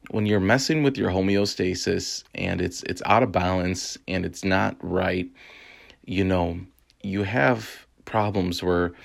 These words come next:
you know, things are, you know, you know, y-, y-, you're, you're dealing with an oscillation problem.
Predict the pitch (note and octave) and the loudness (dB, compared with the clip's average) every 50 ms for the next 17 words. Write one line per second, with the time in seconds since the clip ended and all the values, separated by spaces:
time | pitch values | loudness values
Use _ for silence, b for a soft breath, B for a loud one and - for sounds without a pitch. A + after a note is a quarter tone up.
0 | B B B B B B B - - G#2+ G#2 G2 F#2 F2 F2 A2+ G#2 G#2 G2+ F2 | B B B B B B B -4 0 2 2 2 2 2 0 0 2 2 2 2
1 | G2 G2 F2+ F2+ F2+ F2 F2+ - - - F#2+ F2+ F2+ F2+ F2 F2 E2+ E2+ F2 - | 2 2 4 4 2 2 0 -2 -4 -4 -4 -2 -2 0 0 -2 -2 -4 -8 -12
2 | _ _ _ _ _ _ _ _ _ _ _ - F#2 G2+ G2 F#2 F2 D#2+ F2 - | _ _ _ _ _ _ _ _ _ _ _ -6 -4 -4 -2 -4 -4 -6 -8 -10
3 | - - - G#2 G2+ C2+ C#2 C#2+ B1+ - - - E2+ F#2 F#2 D#2+ F#2 G#2+ A#2 G#2 | -10 -6 -2 -2 0 0 -2 -2 -4 -6 -6 -4 -2 0 0 0 0 0 0 4
4 | B2+ C#3 D3+ D3 C3+ A#2+ - - G#2 - - G2+ G#2 G2+ - G2 F#2 - G2+ F#2 | 6 6 6 8 6 6 4 2 0 0 2 2 2 2 2 0 0 2 0 0
5 | - - F2 E2+ - E2 C#2 A#1 - - - A1+ - | -2 -4 -6 -4 -4 -4 -4 -4 -4 -6 -8 -8 -10